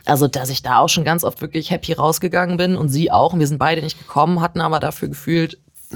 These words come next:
fünf Stunden Petting und alles war super schön.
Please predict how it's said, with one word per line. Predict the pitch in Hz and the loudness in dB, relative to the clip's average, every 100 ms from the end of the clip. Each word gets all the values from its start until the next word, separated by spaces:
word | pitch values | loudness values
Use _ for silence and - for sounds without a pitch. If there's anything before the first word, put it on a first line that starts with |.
| - | 0
fünf | 208 190 | 4 4
Stunden | - 185 180 175 165 - | 2 -2 -2 -2 -4 -2
Petting | 190 185 202 202 | 0 4 4 6
und | 151 180 | 2 2
alles | - 180 - | 2 0 0
war | 170 | 0
super | 165 165 156 | 0 -2 0
schön. | - 165 190 | 2 4 4